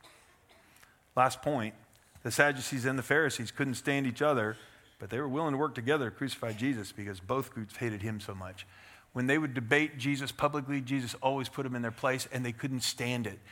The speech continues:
The people who were the rulers of the people didn't want Jesus to be ruler over them.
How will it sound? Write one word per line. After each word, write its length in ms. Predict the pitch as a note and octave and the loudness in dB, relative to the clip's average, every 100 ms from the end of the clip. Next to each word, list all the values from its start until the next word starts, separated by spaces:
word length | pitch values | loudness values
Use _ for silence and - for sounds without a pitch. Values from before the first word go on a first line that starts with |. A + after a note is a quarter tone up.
| - - | -20 -14
The 80 | - | -6
people 280 | A2+ D3 D3 | -2 -2 -2
who 180 | B2+ B2+ | -2 -4
were 100 | B2+ | -2
the 100 | A#2+ | 0
rulers 420 | A#2+ D3 C#3+ A#2+ | 2 4 2 0
of 60 | A#2+ | -4
the 60 | |
people 340 | A2+ D3 C#3 A2+ | -4 -4 -4 -4
didn't 280 | C3+ C3 | -2 0
want 220 | B2+ C3 A#2+ | 2 0 0
Jesus 300 | C3 B2+ A#2+ | -2 -2 -4
to 60 | |
be 120 | A#2+ | -2
ruler 400 | A2+ C3 C#3 C#3+ | 2 4 6 8
over 220 | D3 C#3+ D#3 | 8 8 8
them. 420 | F#3 G#3 C3+ | 8 6 4